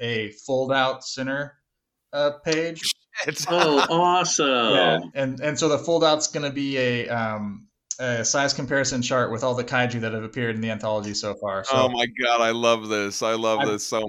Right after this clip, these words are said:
Speaker 1: I
Speaker 2: much. That's
Speaker 1: really
Speaker 2: amazing.
Speaker 1: wanna hit that stretch goal. So, um, yeah, if anyone's listening, hasn't backed it yet, please check it out. You do not have to be, like, a hardcore Daikaiju fan. Like this, if you, if you like monsters, if you like sci-fi, horror, action,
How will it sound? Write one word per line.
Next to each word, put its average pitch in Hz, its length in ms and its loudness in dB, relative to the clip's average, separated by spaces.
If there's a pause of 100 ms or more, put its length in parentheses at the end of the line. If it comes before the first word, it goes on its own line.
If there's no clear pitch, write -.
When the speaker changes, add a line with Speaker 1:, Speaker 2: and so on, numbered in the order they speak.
(160)
Speaker 1:
I - 120 4
Speaker 2:
much. - 80 -4
That's 139 80 -8
Speaker 1:
really 170 260 4
Speaker 2:
amazing. 185 240 2
Speaker 1:
wanna 170 180 2
hit 165 140 -2
that 147 160 2
stretch 156 380 0
goal. 196 240 0
So, 135 600 2
um, 123 400 -2
yeah, 131 280 0
if 123 100 -4
anyone's 143 300 -6
listening, 143 360 -4
hasn't 135 420 -6 (600)
backed 139 320 0
it 147 100 -6
yet, 143 440 2 (240)
please 143 200 -2
check 143 280 -2
it - 140 -8
out. 127 420 0 (120)
You 120 220 -2
do 139 160 -2
not 143 240 0
have 139 220 -4
to 135 100 -6
be, 135 240 -4
like, 127 220 2
a 120 80 0
hardcore 131 680 0
Daikaiju 123 920 0 (360)
fan. 127 560 -2
Like 117 320 -4
this, - 380 -6
if 127 160 -12
you, 117 160 -4
if 123 220 -6
you 123 60 -8
like 123 180 0
monsters, 156 540 0
if 123 120 -12
you 131 60 -6
like 120 160 0
sci-fi, 131 680 0
horror, 127 400 0
action, 123 600 -2